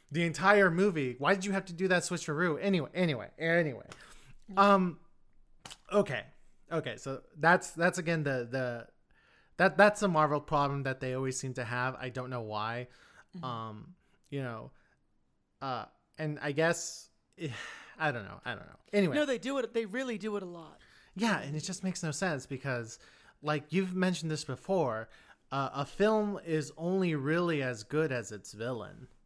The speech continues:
Speaker 1: right?
Speaker 2: Spe-, specifically with
Speaker 1: Super-,
Speaker 2: superhero movies.
Speaker 1: yeah, with superhero movies. I,
Speaker 2: Like,
Speaker 1: I
Speaker 2: that's,
Speaker 1: just
Speaker 2: you need a good villain. That's why, why do you think they get the, the award-winning actors to play the villains? There's a
Speaker 1: Ex-
Speaker 2: reason for that.
Speaker 1: Yeah,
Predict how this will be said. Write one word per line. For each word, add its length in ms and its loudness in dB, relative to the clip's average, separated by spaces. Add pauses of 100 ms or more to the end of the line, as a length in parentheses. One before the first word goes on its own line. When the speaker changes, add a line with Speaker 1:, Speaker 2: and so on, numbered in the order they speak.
(280)
Speaker 1:
right? 260 -4
Speaker 2:
Spe-, 220 0 (120)
specifically 1400 -4
with 260 -2
Speaker 1:
Super-, 220 -6
Speaker 2:
superhero 600 -4
movies. 180 -10
Speaker 1:
yeah, 180 0
with 140 -8
superhero 440 -4
movies. 480 -12
I, 100 -10
Speaker 2:
Like, 80 -6
Speaker 1:
I 40 -4
Speaker 2:
that's, 140 0
Speaker 1:
just 140 -8 (320)
Speaker 2:
you 160 -2
need 320 0
a 80 -2
good 340 -2
villain. 340 -4
That's 200 -6
why, 180 0 (280)
why 180 2
do 60 -2
you 60 2
think 180 -4
they 100 0
get 240 -2
the, 140 2 (200)
the 260 2
award-winning 640 0
actors 440 -2
to 100 -8
play 180 -2
the 100 -4
villains? 440 -2
There's 180 -2
a 40 -4
Speaker 1:
Ex- 80 -2
Speaker 2:
reason 240 -4
for 120 -16
that. 260 -18
Speaker 1:
Yeah, 340 2